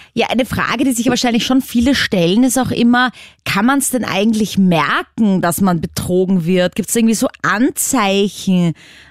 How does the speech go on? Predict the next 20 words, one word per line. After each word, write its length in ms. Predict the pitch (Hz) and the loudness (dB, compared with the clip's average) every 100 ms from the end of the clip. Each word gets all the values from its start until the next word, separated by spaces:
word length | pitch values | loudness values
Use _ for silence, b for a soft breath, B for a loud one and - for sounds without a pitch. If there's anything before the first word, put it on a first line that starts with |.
| - | -4
Ähm, 520 | 196 190 196 196 - | 0 2 2 2 2
nämlich 320 | 202 202 - | 0 0 0
auch 160 | 180 - | -2 -2
umgekehrt. 520 | 262 359 247 208 165 | 0 2 0 0 0
Jetzt 100 | 175 | 0
haben 140 | 190 190 | 2 2
wir 100 | 190 | 0
viel 180 | 226 220 | 0 0
über 140 | 208 | 0
Gründe 320 | - 269 339 | 0 2 2
gesprochen, 880 | 269 277 - - 208 226 226 226 220 b b b b b _ _ | 2 -2 -4 -2 0 0 0 0 0 b b b b b _ _
die 140 | 220 233 | 2 4
man 400 | 220 208 202 185 | 4 2 0 0
haben 340 | 180 226 254 | 0 0 0
kann, 280 | 240 196 190 | 0 0 0
wenn 120 | 196 185 | 0 0
man 120 | 185 | 0
selbst 360 | 185 220 - - | -2 -2 -6 -8
betrügt, 640 | - - 220 262 - - | -8 -2 0 2 0 -2
aber 340 | 190 196 196 | 0 0 0